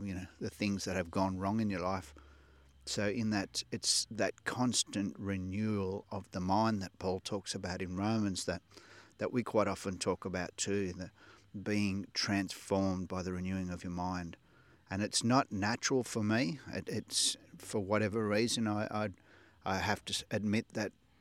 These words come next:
my life up until, um, not that long ago probably has not, not been about having that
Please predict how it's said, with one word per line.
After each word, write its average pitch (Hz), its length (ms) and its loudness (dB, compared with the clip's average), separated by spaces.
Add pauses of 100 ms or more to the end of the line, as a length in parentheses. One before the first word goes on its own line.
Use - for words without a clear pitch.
my 104 380 2
life 117 540 4
up - 180 -8
until, 110 540 2 (460)
um, 110 200 -2
not 120 260 2
that 139 220 4
long 131 180 8
ago 139 460 8
probably 123 560 4 (500)
has 107 300 4
not, 113 400 4 (100)
not 123 300 2
been 131 180 4
about 120 380 4 (140)
having 113 420 2
that 110 180 2